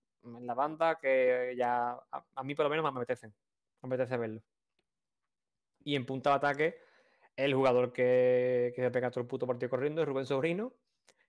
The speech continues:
Y Antonio Checo Lozano, que hizo una buena segunda parte cuando salió el otro día revulsivo. Y creo que se merece el puesto en el once. Además que es un español con muchas bajas, muchos jugadores que van a entrar nuevos en el once.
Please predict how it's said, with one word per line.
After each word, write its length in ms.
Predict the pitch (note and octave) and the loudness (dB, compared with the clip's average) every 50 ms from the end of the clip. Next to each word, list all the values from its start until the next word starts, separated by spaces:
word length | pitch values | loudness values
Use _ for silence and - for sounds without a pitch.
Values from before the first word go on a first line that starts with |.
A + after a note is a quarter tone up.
| _ _ _ _ _ _ _ _ | _ _ _ _ _ _ _ _
Y 600 | - C#3+ C#3+ D3 C#3+ C#3+ C#3 C#3 C#3 C3+ C3+ - - | -6 -4 -2 -2 -2 -2 -2 -2 0 0 -2 -2 -2
Antonio 420 | C3+ D3 C3+ B2 C#3 C#3 C#3+ C#3 | -2 -2 0 0 0 0 0 -2
Checo 220 | B2 - C#3+ C3+ C#3 | -2 -2 -2 0 2
Lozano, 360 | C#3 B2 C#3 D3 E3 F3+ F3 | 0 2 0 -2 -2 -4 -4
que 880 | - C#3+ C3+ C3 B2+ B2+ B2 B2 A#2+ A#2+ A#2+ A#2+ A#2 A#2+ B2 B2+ B2 A#2+ _ _ _ _ _ | 0 2 4 4 6 6 4 4 2 0 -2 -2 -2 -4 -4 -6 -8 -12 _ _ _ _ _
hizo 240 | C#3 B2+ - - C3+ | -12 -10 -6 -6 -4
una 160 | C3 B2+ B2+ | -4 -2 -2
buena 220 | B2+ C3 C3 C3 B2 | -2 0 -2 -2 -2
segunda 280 | - C3 C3 B2+ B2+ A#2+ | -2 -4 -2 -2 -2 0
parte 420 | B2+ B2+ B2 - - B2+ B2+ B2+ B2+ A#2+ - _ _ | 0 -2 -2 0 0 0 0 0 -4 -8 -14 _ _
cuando 220 | _ C3 B2+ C3 B2 | _ -6 -6 -6 -6
salió 200 | - B2+ B2 B2+ | -4 -2 0 0
el 40 | B2 | 0
otro 120 | A#2+ B2 | 2 2
día 120 | B2 B2 A#2+ | 0 0 0
revulsivo. 640 | B2 A#2+ A#2+ A#2 - - D#3+ E3+ G#3+ A#3 - - _ _ _ _ - | -2 -2 -4 -4 -6 -6 -6 -4 -4 -6 -6 -8 _ _ _ _ -8
Y 460 | D3 C#3 C3+ C3 C3+ C3 B2+ B2 B2+ - _ | -4 -4 -2 -2 -2 -2 -4 -6 -8 -6 _
creo 160 | C3 B2+ B2 | -2 -2 0
que 80 | C3 | -2
se 100 | B2 B2+ | -2 -2
merece 540 | B2 A#2+ A#2+ A#2 - - B2 A#2 A#2 A2+ A#2 | -4 -4 -4 -4 -4 -4 -4 -2 -2 -2 -4
el 100 | A2+ A#2 - | -6 -6 -6
puesto 200 | B2 A#2+ - C3 | -6 -4 -2 -2
en 60 | C3 | -2
el 60 | D3+ | -2
once. 160 | E3+ - - | -2 -2 -2
Además 260 | D3+ C3 C3 C#3+ C#3+ - | 0 0 0 -2 -2 -2
que 160 | - D#3+ D#3 - | -2 -2 0 0
es 100 | - D3 | -2 -2
un 100 | D3+ E3 D#3+ | 0 -2 -2
español 400 | D#3 D#3 D3+ D3+ E3 F3 E3+ - | -2 -2 -4 -2 -2 -4 -2 -2
con 120 | D#3 C#3+ | -4 -4
muchas 260 | C#3+ D3 C#3+ D#3+ D3+ C#3+ | -4 -2 -2 -2 0 2
bajas, 320 | D#3 E3 D#3+ E3+ G3 G#3 - - - - _ _ _ _ _ _ _ | 2 2 2 2 -2 -4 -8 -16 -20 -20 _ _ _ _ _ _ _
muchos 240 | D3 D3 - E3 D#3+ | -10 0 2 4 4
jugadores 320 | D3+ D3 D3 D#3 D#3 D#3 | 6 6 4 4 4 2
que 60 | D3+ | 2
van 120 | D3 C#3+ D3 | 0 0 -2
a 20 | |
entrar 240 | D3 C#3 - C#3+ C#3 | -4 -4 -6 -8 -6
nuevos 280 | D3 D3 C#3+ C#3+ C#3+ C#3 | -4 -2 0 0 0 0
en 60 | C3+ | -2
el 80 | C#3 D#3 | 0 0
once. 640 | F3 F3+ F3+ E3 - - E3 D#3+ D#3+ D#3+ D#3+ D#3 | 0 -2 -2 -6 -2 0 2 4 4 2 2 -2